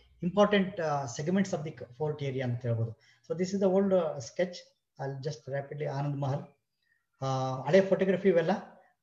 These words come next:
ಆ, ಯಥಾವತ್ತಾಗಿ ತೋರಿಸ್ತಾ ಇದ್ದೀನಿ. ಆ ಹಳೆ photograph ಆನಂದ್ ಮಹಲು. ಇದಕ್ಕೆ ಆನಂದ್ ಮಹಲ್ಗೆ ಮತ್ತೆ ಅನೇಕ ಮಹಲ್ಗಳಿಗೆ ಅಥವಾ ಪ್ಯಾಲೇಸ್‌ಗಳಿಗೆ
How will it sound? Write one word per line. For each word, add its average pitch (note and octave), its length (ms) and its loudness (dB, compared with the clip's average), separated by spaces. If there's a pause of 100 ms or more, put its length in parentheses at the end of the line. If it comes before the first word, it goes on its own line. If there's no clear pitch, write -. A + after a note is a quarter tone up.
(120)
ಆ, C3+ 400 -4 (420)
ಯಥಾವತ್ತಾಗಿ D3+ 460 -4
ತೋರಿಸ್ತಾ D3 300 -4
ಇದ್ದೀನಿ. D3 240 -2
ಆ C3+ 120 -4
ಹಳೆ C3 160 0
photograph C3 500 -6 (360)
ಆನಂದ್ F#3 280 6
ಮಹಲು. F3 440 2 (240)
ಇದಕ್ಕೆ G#3 460 6
ಆನಂದ್ G#3+ 380 2
ಮಹಲ್ಗೆ G3+ 640 6 (140)
ಮತ್ತೆ A3+ 180 6
ಅನೇಕ B3 320 6 (140)
ಮಹಲ್ಗಳಿಗೆ G3 500 6
ಅಥವಾ F#3+ 320 4
ಪ್ಯಾಲೇಸ್‌ಗಳಿಗೆ F3+ 880 2